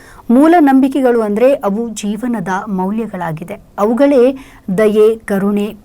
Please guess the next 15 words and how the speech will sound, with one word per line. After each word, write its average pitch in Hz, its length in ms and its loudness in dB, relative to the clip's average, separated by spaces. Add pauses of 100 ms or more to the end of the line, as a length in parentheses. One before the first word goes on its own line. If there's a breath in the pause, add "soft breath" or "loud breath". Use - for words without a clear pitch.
ಪ್ರೀತಿ, 254 480 0
ವಾತ್ಸಲ್ಯ, 208 760 -2 (180)
ಸಹೋದರತ್ವ, 220 880 -2
ಹಾಗೆ 208 600 -2
ಸಹಬಾಳ್ವೆಗಳು. 180 1080 -6 (460 loud breath)
ಇವು 330 360 4
ನಮ್ಮ 254 280 2 (260)
ದೈನಂದಿಕ 269 560 0 (260)
ಜೀವನದಲ್ಲಿ 233 880 0 (120)
ಆಚರಣೆಯಲ್ಲಿ 226 760 0
ಇರ್ಬೇಕು. 175 540 -6 (440)
ವಿಜ್ಞಾನ 320 580 4
ಬೆಳೆದಂತೆ 240 800 0
ಸುಜ್ಞಾನ 226 580 -4
ಬೆಳೆದಿಲ್ಲ. 185 480 -8